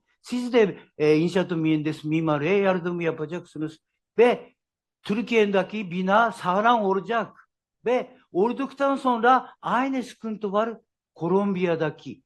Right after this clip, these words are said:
Meksika'daki insanları söyleyecek. Biz de Türkiye gibi sağlam bina yaparız.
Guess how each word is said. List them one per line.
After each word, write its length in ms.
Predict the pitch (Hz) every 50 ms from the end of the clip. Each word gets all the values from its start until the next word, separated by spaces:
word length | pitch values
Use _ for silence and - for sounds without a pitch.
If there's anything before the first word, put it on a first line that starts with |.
| _ _
Meksika'daki 880 | 165 196 208 202 - 226 233 196 - - - 226 196 226 226 226 - 226
insanları 640 | 208 202 202 202 - 208 214 208 220 226 220 196
söyleyecek. 540 | - - 196 196 196 202 196 190 196 170 123 - - _ _ _ _ _ _ _ _ _ _ _ _
Biz 320 | 233 277 311 302 269 262 262
de 220 | 277 269 269 262 - - _
Türkiye 520 | - - 254 285 302 285 - 294 302 294 262
gibi 440 | 233 254 240 233 254 262 247 240
sağlam 480 | - - 233 226 233 240 240 247 247 208
bina 220 | 208 208 233 247
yaparız. 680 | 240 226 214 190 190 240 233 208 180 151 - - _